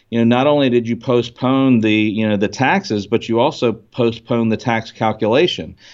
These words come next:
as to, you know, and, and that, what I mean by that is, is that the taxes aren't calculated on the, on, on that money until and unless you take the money out.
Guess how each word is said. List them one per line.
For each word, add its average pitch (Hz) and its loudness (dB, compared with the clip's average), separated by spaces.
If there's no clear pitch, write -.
as 104 -4
to, 110 2
you 110 0
know, 107 2
and, 107 -2
and 107 2
that, 117 0
what 113 2
I 110 4
mean 117 4
by 107 2
that 139 2
is, 113 0
is 107 -4
that 113 -4
the - -12
taxes 139 -2
aren't 123 0
calculated 117 -2
on 113 0
the, 113 0
on, 113 -2
on 113 -2
that 113 2
money 127 2
until 117 2
and 123 2
unless 123 2
you 117 -2
take 113 -2
the 113 2
money 117 2
out. 143 -4